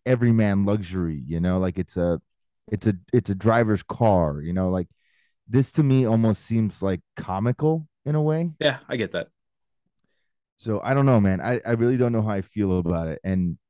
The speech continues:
Speaker 1: there's so many ways to do this. It could have been executed. And, like, the re-, like, the, the, the red gold one, it's on a red strap.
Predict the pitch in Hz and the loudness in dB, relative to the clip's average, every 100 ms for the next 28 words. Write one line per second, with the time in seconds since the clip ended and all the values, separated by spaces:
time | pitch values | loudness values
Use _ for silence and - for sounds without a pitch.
0 | _ _ _ _ _ _ _ _ _ _ | _ _ _ _ _ _ _ _ _ _
1 | - - _ _ _ _ _ _ _ _ | -20 -20 _ _ _ _ _ _ _ _
2 | _ _ _ 120 117 - - 160 156 143 | _ _ _ 0 0 -6 0 2 4 4
3 | 123 107 104 90 95 87 85 80 65 - | 4 4 0 -2 -6 -2 -2 -2 -6 -12
4 | - - _ _ - - 113 107 107 104 | -20 -20 _ _ -10 -2 0 2 0 0
5 | - 120 - 113 - 113 - - - 160 | -4 -4 -4 -6 -2 -2 -2 -10 -2 0
6 | 160 190 143 120 - - 151 131 - 151 | 4 4 4 0 -2 -2 -2 -2 -2 -2
7 | 139 143 - 143 123 127 147 123 151 143 | 0 0 2 2 4 2 0 2 2 2
8 | 113 143 - 156 196 160 - 131 127 156 | 0 -4 -8 -4 -2 -4 -6 -14 -14 -14
9 | _ - - - 117 127 127 - | _ -20 -20 -12 -10 -8 -10 -10